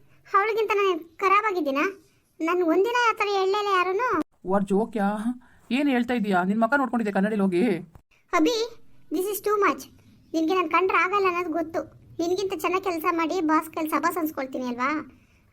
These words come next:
Speaker 1: ಅದ್ರಿಂದ ನಿನ್ಗೆ ಹೊಟ್ಟೆ ಉರಿ ಜಾಸ್ತಿ ನನ್ ಮೇಲೆ.
Speaker 2: ಹೌದೌದು, ಹೋದ್ ಮೀಟಿಂಗಲ್ಲಿ ನಾನೇನೆ ಉಗಿಸ್ಕೊಂಡಿದ್ದು.
Speaker 1: ಅಭಿ, ನೋಡು, ನನ್ ವಿಷಯಕ್ಕೆ ಯಾವಾಗ್ಲೂ ಮೂಗ್ ತೂರ್ಸ್ಕೊಂಡ್ ತೂರ್ಸ್ಕೊಂಡ್ ಬರ್ತಾ ಇರ್ತೀಯ ನೀನು. ಏನಕ್ಕೆ?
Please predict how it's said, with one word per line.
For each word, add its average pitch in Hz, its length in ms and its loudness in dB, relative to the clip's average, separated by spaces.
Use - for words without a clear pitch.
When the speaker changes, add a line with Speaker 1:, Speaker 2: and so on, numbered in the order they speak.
Speaker 1:
ಅದ್ರಿಂದ 381 320 0
ನಿನ್ಗೆ 370 240 -2
ಹೊಟ್ಟೆ 349 280 -2
ಉರಿ 359 160 -2
ಜಾಸ್ತಿ 302 420 0
ನನ್ 311 200 0
ಮೇಲೆ. 277 200 -4
Speaker 2:
ಹೌದೌದು, 233 380 2
ಹೋದ್ 226 320 -2
ಮೀಟಿಂಗಲ್ಲಿ 233 680 2
ನಾನೇನೆ 247 260 2
ಉಗಿಸ್ಕೊಂಡಿದ್ದು. 220 460 -2
Speaker 1:
ಅಭಿ, 370 500 0
ನೋಡು, 427 400 -4
ನನ್ 320 400 4
ವಿಷಯಕ್ಕೆ 320 400 2
ಯಾವಾಗ್ಲೂ 403 560 2
ಮೂಗ್ 370 200 -2
ತೂರ್ಸ್ಕೊಂಡ್ 381 360 -2
ತೂರ್ಸ್ಕೊಂಡ್ 359 300 -2
ಬರ್ತಾ 320 260 0
ಇರ್ತೀಯ 330 220 -2
ನೀನು. 277 200 -2
ಏನಕ್ಕೆ? 427 480 -6